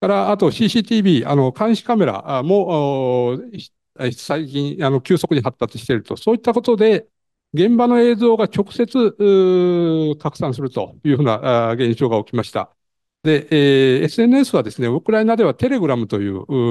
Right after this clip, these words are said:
ー、ものが発達してまして、で、これにウクライナ語で載せると、自動翻訳の機能ついてて、英語になっちゃうんですね。そうしたらそこでTwitterとかFacebookとかに転送されて、バーッと広がると。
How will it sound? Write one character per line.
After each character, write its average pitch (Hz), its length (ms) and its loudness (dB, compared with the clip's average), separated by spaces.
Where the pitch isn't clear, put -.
ー、 - 20 -6
も 117 120 -2
の 123 60 0
が 110 80 -4
発 117 180 -6
達 - 240 -12
し - 40 -12
て 117 80 0
ま 104 120 0
し - 80 -12
て、 127 360 0
で、 175 80 0
こ 226 140 0
れ 247 280 4
に 226 140 6
ウ 202 80 2
ク 240 100 0
ラ 240 80 0
イ 240 60 0
ナ 240 80 0
語 233 100 0
で 220 100 0
載 220 120 2
せ 226 120 2
る 226 80 0
と、 123 240 0
自 135 140 -8
動 233 140 2
翻 277 180 -6
訳 185 120 -8
の 110 80 -10
機 151 120 -6
能 120 120 0
つ 131 120 -2
い 120 60 -2
て 110 100 -8
て、 113 120 -4
英 214 100 2
語 247 80 0
に 240 40 2
な 247 80 2
っ 240 40 -8
ち - 60 -2
ゃ 113 40 -2
う 90 40 -6
ん - 20 -20
で 76 100 -20
す - 60 -10
ね。 101 220 -6
そ 240 80 2
う - 40 0
し 247 40 -6
た 226 80 -2
ら 165 40 0
そ 208 120 -6
こ 226 80 -2
で 220 200 4
Twitter 208 420 -2
と 202 100 -4
か 147 280 -2
Facebook 151 340 -4
と 135 100 0
か 117 80 0
に 101 260 -8
転 143 140 0
送 131 140 0
さ 143 100 -4
れ 120 80 -2
て、 120 280 -2
バ 120 100 -4
ー 131 40 -2
ッ - 40 -2
と 131 80 -8
広 127 160 0
が 104 100 0
る 98 60 -8
と。 - 240 -12